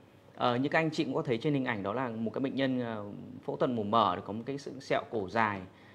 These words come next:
ở vùng nền cổ thì, ờ, gây ra sẽ ảnh hưởng, ờ, đến cái mất, ờ, ảnh hưởng đến cái thẩm mỹ của bệnh nhân, đặc biệt ở những bệnh nhân phụ nữ trẻ tuổi. Và đây là hình ảnh bệnh nhân được phẫu thuật nội soi không có sẹo vùng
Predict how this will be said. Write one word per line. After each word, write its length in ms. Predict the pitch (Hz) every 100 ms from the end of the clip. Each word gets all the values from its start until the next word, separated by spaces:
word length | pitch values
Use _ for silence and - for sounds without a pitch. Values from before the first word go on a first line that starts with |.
| -
ở 100 | 101
vùng 120 | 101
nền 180 | 107 98
cổ 300 | 123 104 87 - - - -
thì, 200 | 113 104
ờ, 440 | 98 98 95 92 - - - 104 117
gây 220 | 117 131 127
ra 220 | 127 123
sẽ 120 | -
ảnh 160 | 123 110
hưởng, 260 | 101 82 92
ờ, 240 | 92 92
đến 320 | 95 98 110
cái 280 | 110 98 101
mất, 200 | 127 175 - -
ờ, 180 | 113 101 101 - - -
ảnh 120 | - 117
hưởng 160 | 110
đến 80 | 95
cái 100 | 113
thẩm 180 | 113 101
mỹ 140 | 123 147
của 60 |
bệnh 120 | 104
nhân, 180 | 117 123
đặc 120 | 113 101
biệt 160 | 117 98
ở 80 |
những 220 | 98 117 143
bệnh 120 | 120
nhân 180 | 123 113
phụ 140 | -
nữ 60 | 120
trẻ 140 | 123 101
tuổi. 180 | 123 98 - - - - -
Và 120 | 117
đây 140 | 131
là 60 | 131
hình 160 | 127
ảnh 180 | 120 101
bệnh 120 | 104
nhân 120 | 123 123
được 140 | 110
phẫu 60 | 156
thuật 140 | 160
nội 100 | 113
soi 220 | - 127
không 180 | 127 135
có 80 | 123
sẹo 260 | - 156
vùng 200 | 110 107